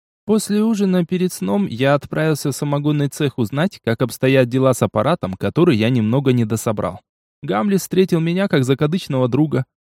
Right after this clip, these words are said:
Элоиза даже не дёрнулась в мою сторону. «Я уже испытал твой аппарат», признался Гамлет. «Это вообще другой уровень, выход крепче, а вони от него почти нет. Вот бы сырья добыть больше.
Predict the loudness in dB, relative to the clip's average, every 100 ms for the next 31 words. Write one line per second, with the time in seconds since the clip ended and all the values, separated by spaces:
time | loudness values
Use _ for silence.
0 | _ -4 2 4 4 4 4 2 2 0
1 | -2 -2 0 0 0 -2 -2 -2 -4 -6
2 | -14 _ _ _ _ -14 -8 -2 0 0
3 | 2 2 2 -2 -2 0 0 2 2 2
4 | 2 2 2 -2 _ -4 -2 0 -2 -2
5 | -2 -2 -4 -6 -14 _ _ -6 -4 0
6 | 2 2 2 2 2 0 2 4 4 4
7 | 6 4 2 -6 _ 0 2 4 0 -2
8 | 0 2 2 0 -4 -6 -4 0 4 6
9 | 6 4 2 2 2 2 0 0 -2 0
10 | 0 0 -6 _ _ _ 2 4 6 4
11 | 0 2 4 4 4 4 4 2 2 4
12 | 2 -2